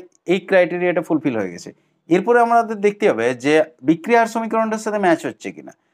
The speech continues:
কারণ এটা তো নয় আমাদের, এটা, এটা তো, আহ, পাওয়া যায়নি পরীক্ষা করে, পরীক্ষা করে এটা পাওয়া গেছিল। তাহলে উপরেরটা আগে মুছে নিলাম, তাহলে যেটা আমাদের পরীক্ষালব্ধ সেটা শুধু রেখেছি। এরপরে দেখো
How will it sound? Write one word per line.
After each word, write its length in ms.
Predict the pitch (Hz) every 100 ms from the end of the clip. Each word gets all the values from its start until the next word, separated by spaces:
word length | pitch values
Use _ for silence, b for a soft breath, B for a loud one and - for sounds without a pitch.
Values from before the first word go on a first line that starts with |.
| _
কারণ 180 | 139 143 -
এটা 300 | 156 202 208
তো 120 | 220
নয় 340 | 214 202 123
আমাদের, 240 | 95 95 98 -
এটা, 380 | 139 180 170 -
এটা 260 | 147 175
তো, 80 | 185
আহ, 800 | 180 170 - 135 135 131 127 135
পাওয়া 240 | 135 160 165
যায়নি 260 | 170 147
পরীক্ষা 340 | 120 135 - 101
করে, 160 | 101
পরীক্ষা 340 | 98 139 147 165
করে 180 | 170
এটা 160 | 170 175
পাওয়া 200 | 147 107
গেছিল। 260 | 98 - _ _ _ _ _
তাহলে 200 | 127 139
উপরেরটা 420 | 156 147 190 190 196
আগে 140 | 196
মুছে 280 | 196 180 196
নিলাম, 260 | 196 220 320 _ _ -
তাহলে 220 | 139 143 -
যেটা 340 | 123 143 190 196
আমাদের 240 | 208 202
পরীক্ষালব্ধ 680 | 170 160 170 208 208 196 320
সেটা 400 | - 165 180 190
শুধু 240 | 190 190
রেখেছি। 420 | 185 180 180 214 - _ _ _
এরপরে 280 | 151 185 233
দেখো 180 | 240